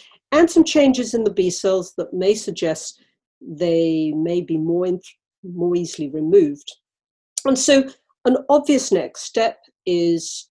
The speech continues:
to, um, have a look at regulation, both in the B cell compartment and the T cell compartment.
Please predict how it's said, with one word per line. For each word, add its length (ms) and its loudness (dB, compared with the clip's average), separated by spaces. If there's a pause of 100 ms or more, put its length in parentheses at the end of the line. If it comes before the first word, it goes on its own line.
to, 600 0
um, 580 -4 (220)
have 200 -4
a 60 0
look 260 2
at 260 -4 (720)
regulation, 840 -2 (600)
both 180 0
in 100 -2
the 80 -6
B 180 -2
cell 200 -2
compartment 680 -12
and 160 -10
the 80 -20
T 160 -8
cell 220 -8
compartment. 680 -16